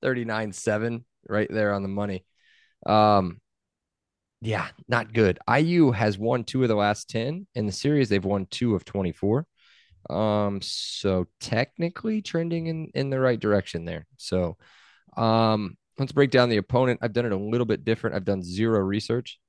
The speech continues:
So, um, yeah, we can dive right into it. I think everybody knows who their coach is. It's Big Game James. Um,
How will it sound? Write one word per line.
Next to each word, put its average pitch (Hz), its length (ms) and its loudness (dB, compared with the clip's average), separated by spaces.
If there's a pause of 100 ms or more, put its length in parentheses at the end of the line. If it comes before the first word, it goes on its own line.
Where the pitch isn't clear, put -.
(1040)
So, 90 720 0
um, 87 600 -6 (340)
yeah, 147 220 -2
we 98 120 -6
can 98 100 -6
dive 92 260 0
right 90 280 0
into 90 320 -6
it. 85 80 -2
I - 20 0
think 117 160 0
everybody 98 320 4
knows 95 240 0
who 98 80 -2
their 92 100 2
coach 107 300 0
is. 104 160 0
It's 87 120 -14
Big 101 280 2
Game 196 260 4
James. 131 440 0 (640)
Um, 95 500 -2